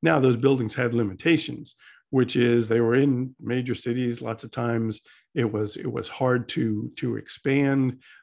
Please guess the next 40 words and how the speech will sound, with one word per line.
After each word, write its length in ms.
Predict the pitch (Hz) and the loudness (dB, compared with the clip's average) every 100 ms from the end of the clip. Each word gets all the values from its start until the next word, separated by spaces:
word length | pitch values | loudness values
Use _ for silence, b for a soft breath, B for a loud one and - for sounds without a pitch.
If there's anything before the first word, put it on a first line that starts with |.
| - | -6
Uh, 340 | 117 110 107 110 | -2 -2 -4 -4
you 80 | 120 | -6
know, 60 | 101 | -6
power 380 | - 135 135 | -2 2 2
was 220 | 123 120 107 | 2 0 -2
expensive. 840 | - - 127 120 - 131 127 117 b b b b - | -10 -4 -2 -2 -2 -2 -2 -6 b b b b -6
Uh, 240 | 117 120 | -4 -4
and 240 | - 135 135 | -6 -6 0
so 160 | 160 | 0
these 200 | 143 147 | 0 -2
tended 280 | - 185 151 | -4 -6 -4
to 60 | 135 | -4
be, 300 | 127 117 - 156 | -4 -6 -10 -8
you 100 | 127 | -4
know, 140 | 113 | -4
dense, 680 | 107 104 139 143 131 - - b b b - | -4 0 0 2 0 -6 -14 b b b -12
lots 500 | 120 120 131 147 - | -8 -2 0 0 -2
of, 220 | 123 117 | -4 -4
uh, 40 | |
uh, 360 | 113 - 123 113 131 | -4 -4 -4 -4 -4
of 100 | 113 | -4
different 320 | 123 - 127 | -4 -6 -6
networks 460 | 123 127 127 113 - | -6 -6 -6 -6 -8
in 160 | 117 | -6
there. 340 | 110 110 107 104 b b b b _ | -4 -4 -6 -8 b b b b _
When 160 | 139 123 | 0 0
people 360 | 127 151 143 123 | 2 0 2 2
needed 340 | 131 127 110 | 4 2 -2
a 160 | - 117 | -4 -4
lot 460 | 113 127 147 151 | -2 0 0 -2
of 120 | 131 | -4
servers 580 | - - 143 139 139 123 | -6 -4 -2 0 -2 -4
and 100 | 120 | -8
a 40 | 110 | -8
lot 260 | 113 123 | -6 -6
of 100 | 117 | -8
storage, 600 | - 131 123 123 123 113 | -10 -4 -2 0 -2 -4
the 100 | - | -14
kind 340 | 113 127 117 110 | -10 -4 -2 -2
of 200 | 104 | -4